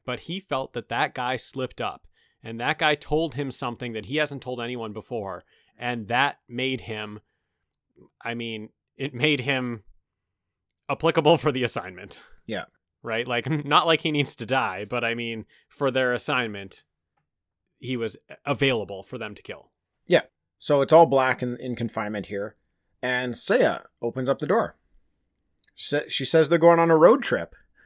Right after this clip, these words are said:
Speaker 1: Great.
Speaker 2: They're breaking him out of solitary confinement.
Speaker 1: Great.
Speaker 2: It's amazing. I got such a huge crush on Seiya at this point
Speaker 1: For
Speaker 2: in the
Speaker 1: sure.
Speaker 2: book. Like, she's so badass.
Speaker 1: For sure. And again, we get into sort of, as soon as this book gets really serious, it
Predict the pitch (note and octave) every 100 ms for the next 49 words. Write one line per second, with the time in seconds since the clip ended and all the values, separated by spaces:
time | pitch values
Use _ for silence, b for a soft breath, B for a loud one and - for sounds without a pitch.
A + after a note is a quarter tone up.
0 | _ - E3+ G3 D#3 - D3+ D3 E3 G3+
1 | - G3 F#3 F3+ D3 D#3+ D#3+ D#3 D3+ D3+
2 | C3+ C3 C3 A#2+ B2 A#2+ G#2+ - C#3 C#3+
3 | E3 F3 A#3 C#3 G2 B B - D3+ F3+
4 | F3+ E3 D#3 C3+ C#3+ - B2 B2+ B2+ A2
5 | - G2 B2 C3+ C#3 - D3+ F3 - _
6 | - G#3 F3+ C3+ - B2 - D3 C#3+ -
7 | C3 B2 G#2 G2+ F2 G#2 A#2+ - - D3+
8 | - D#3+ B2+ C#3+ C#3 D#3 D#3+ D3 C3 C3+
9 | C3+ C#3+ D#3 D3 - D3 C#3 B2+ - _
10 | _ _ _ _ _ _ _ D#3+ D#3 -
11 | F#3+ B3+ B3+ - C#3+ - - - G#2+ B2
12 | D#3+ - - G2 A#2+ F#3+ C4+ - - _
13 | - D#3